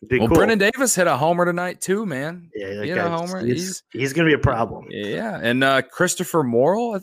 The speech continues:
Speaker 2: or Morel, or I forget how you
Speaker 1: Yeah.
Speaker 2: pronounce his name. He, he
Speaker 1: Morel.
Speaker 2: hit his tenth homer in, in Double A tonight.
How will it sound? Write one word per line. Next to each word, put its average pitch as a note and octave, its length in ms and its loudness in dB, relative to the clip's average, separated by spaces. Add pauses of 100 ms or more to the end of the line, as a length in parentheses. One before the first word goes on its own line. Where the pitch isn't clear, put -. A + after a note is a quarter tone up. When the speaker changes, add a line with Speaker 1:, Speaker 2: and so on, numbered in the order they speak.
(100)
Speaker 2:
or A2+ 120 -4
Morel, A2 420 0
or A2+ 300 -2
I - 40 -8
forget C#3+ 240 -8
how C3+ 60 -2
you B2 100 -2
Speaker 1:
Yeah. A2+ 140 2
Speaker 2:
pronounce A#2+ 260 0
his A2 80 -6
name. B2 240 -2
He, D3 220 2
he B2 40 -4
Speaker 1:
Morel. A2 260 2
Speaker 2:
hit E3+ 120 2
his B2+ 160 0
tenth D#3 240 0
homer D#3+ 400 2
in, B2+ 320 -2
in A#2 100 -4
Double C#3 320 2
A D#3 120 2
tonight. D#3 420 -6